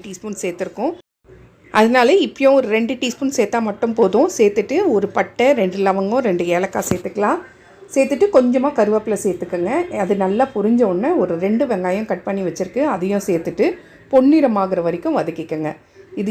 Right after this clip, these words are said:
எவ்வளோக்கு எவ்வளோ நம்ம வெங்காயம் வதங்குறோமோ அதுக்கு அப்போ தான் டேஸ்ட்டு நல்லா கொடுக்கும். So இப்போ வந்துட்டு தக்காளி சேர்த்துக்கலாம். ரெண்டு தக்காளி கட் பண்ணி வச்சிருக்கேன், அதையும் சேர்த்துக்கிறேன். சேர்த்துட்டு தக்காளி நல்லா கூழாகிற அளவுக்கு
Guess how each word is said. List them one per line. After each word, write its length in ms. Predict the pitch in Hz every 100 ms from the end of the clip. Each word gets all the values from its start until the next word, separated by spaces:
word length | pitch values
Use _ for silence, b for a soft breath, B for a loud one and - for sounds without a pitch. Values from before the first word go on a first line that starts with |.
| 214
எவ்வளோக்கு 300 | 208 285 302 233
எவ்வளோ 180 | 277 302
நம்ம 120 | 240 190
வெங்காயம் 400 | 185 214 226 202
வதங்குறோமோ 460 | 180 185 175 170 330 -
அதுக்கு 240 | 185 190 190
அப்போ 160 | - 185
தான் 100 | 254 202
டேஸ்ட்டு 380 | 180 180 208 170
நல்லா 200 | 160 180 180
கொடுக்கும். 360 | 165 180 294 359 B B B -
So 40 | 233 226
இப்போ 160 | 359 302
வந்துட்டு 280 | 196 175 330 339
தக்காளி 340 | - 185 190 185
சேர்த்துக்கலாம். 480 | 175 165 170 226 349 185
ரெண்டு 180 | 180 175 175
தக்காளி 280 | 208 220 202
கட் 160 | 175 185
பண்ணி 140 | 185 156
வச்சிருக்கேன், 420 | - 165 220 370 202
அதையும் 280 | 160 175 202 165
சேர்த்துக்கிறேன். 440 | 156 - 180 320 - B B B -
சேர்த்துட்டு 340 | 262 247 226 311 220
தக்காளி 320 | - 226 254 208
நல்லா 200 | 190 226 240 -
கூழாகிற 540 | 240 254 220 185 170 170
அளவுக்கு 300 | 196 254